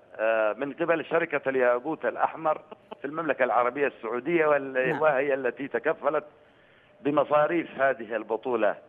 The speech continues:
Speaker 1: بقي الجزء اليسير الذي، آه، تحمله الاتحاد الدولي للملاكمة، وكذلك يعني، آه، ال-، ال-، ال-، ال-، ال-،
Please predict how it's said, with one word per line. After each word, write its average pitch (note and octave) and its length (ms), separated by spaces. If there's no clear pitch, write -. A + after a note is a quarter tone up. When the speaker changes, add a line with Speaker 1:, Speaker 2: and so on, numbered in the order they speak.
Speaker 1:
بقي E3+ 480
الجزء D3+ 420
اليسير C3 580
الذي، A#2 720
آه، G#2 420
تحمله C#3 600
الاتحاد A#2+ 480
الدولي A#2+ 380
للملاكمة، C3+ 680
وكذلك C3+ 600
يعني، A2+ 600
آه، F#2 340
ال-، B2+ 320
ال-، A2+ 500
ال-، A2 240
ال-، A2 260
ال-، G#2 440